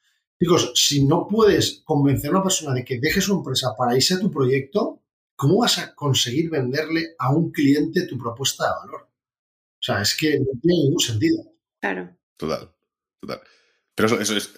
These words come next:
Speaker 3: es, es lo que decías, ¿no? Cuando decías tus compañeros de universidad, ¿no? De un, oye, ellos querían trabajar en Big Four, en bancas, ser funcionarios. O sea, emprender no está hecho para todo el mundo. O sea, hay gente que realmente, o sea, ya, ya está cómoda trabajando, pues, para una Big Four o,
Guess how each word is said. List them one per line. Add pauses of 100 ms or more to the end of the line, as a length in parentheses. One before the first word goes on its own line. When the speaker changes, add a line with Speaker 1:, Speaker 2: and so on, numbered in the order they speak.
Speaker 3:
es,
es
lo
que
decías,
¿no?
Cuando
decías
tus
compañeros
de
universidad,
¿no?
De
un, (120)
oye,
ellos
querían
trabajar
en
Big
Four,
en
bancas,
ser
funcionarios.
O
sea, (100)
emprender
no
está
hecho
para
todo
el
mundo.
O
sea, (220)
hay
gente
que
realmente,
o
sea, (220)
ya,
ya
está
cómoda
trabajando,
pues,
para
una
Big
Four
o,